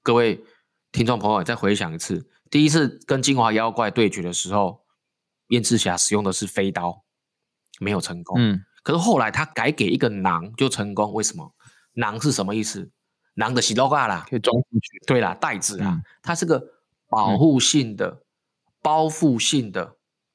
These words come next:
Speaker 1: 这一个东西。如果人要对抗那黑暗中最黑暗的东西，
Speaker 2: 嗯。
Speaker 1: 我们需要的不是武器，而是一个可以包覆它的容器。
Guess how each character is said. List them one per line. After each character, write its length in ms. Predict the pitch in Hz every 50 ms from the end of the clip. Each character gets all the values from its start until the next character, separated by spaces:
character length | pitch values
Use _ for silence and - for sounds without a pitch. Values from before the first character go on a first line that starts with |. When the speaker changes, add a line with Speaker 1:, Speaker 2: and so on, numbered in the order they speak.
| _ _ _
Speaker 1:
这 140 | - 123 -
一 80 | 123 120
个 120 | 123 113
东 340 | - - - 110 104 107 104
西。 320 | - - - 104 98 - _ _ _ _ _ _ _ _ _
如 180 | - 127 175 214
果 200 | 196 147 117 104
人 300 | 92 101 92 92 98 104
要 200 | 127 131 117 107
对 260 | 101 113 123 113 104
抗 240 | - 117 110 104 98
那 180 | 107 104 98
黑 260 | 92 92 113 107 104
暗 160 | 98 107 101 92
中 400 | - 104 98 98 98 101 - -
最 260 | - - 107 98 98
黑 120 | 98 98 87
暗 140 | 90 92
的 100 | 87 87
东 220 | 87 - 85 85 87
西， 240 | - - - - 95
Speaker 2:
嗯。 60 | - _ _
Speaker 1:
我 120 | _ 110 107
们 80 | 101
需 160 | 95 - -
要 80 | 127 117
的 100 | 107 104
不 100 | - 98
是 120 | 87 104
武 160 | 101 90 82 82
器， 320 | - - 98 87 82 - _ - _ _ _ _ _ _ _ _ _ _ _
而 200 | - 107 101 101
是 200 | 101 101 123 120
一 140 | - 113 110
个 180 | - 117 98 87
可 160 | - - 107
以 140 | 101 92 82
包 380 | - _ - 104 104 107 104
覆 360 | 101 98 - - 107 95 85 80 -
它 240 | - 87 85 87
的 180 | 85 - 82 80 - _ _ _ _
容 320 | - 90 87 82 85 90 90
器。 380 | - - - - 101 - -